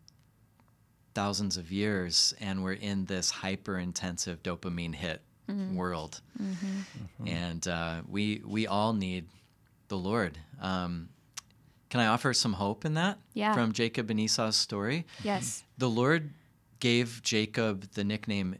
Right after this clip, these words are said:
Speaker 1: Israel. And Israel means one who struggles with God.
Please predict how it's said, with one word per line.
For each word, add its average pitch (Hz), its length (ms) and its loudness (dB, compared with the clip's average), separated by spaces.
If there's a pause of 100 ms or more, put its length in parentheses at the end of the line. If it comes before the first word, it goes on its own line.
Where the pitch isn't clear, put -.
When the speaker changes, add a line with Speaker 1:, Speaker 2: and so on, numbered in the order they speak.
Speaker 1:
Israel. 95 480 -2 (1500)
And 104 180 2
Israel 123 400 6
means 107 380 2
one 104 240 2
who 107 100 0
struggles 101 480 0
with 90 160 -6
God. 78 300 -2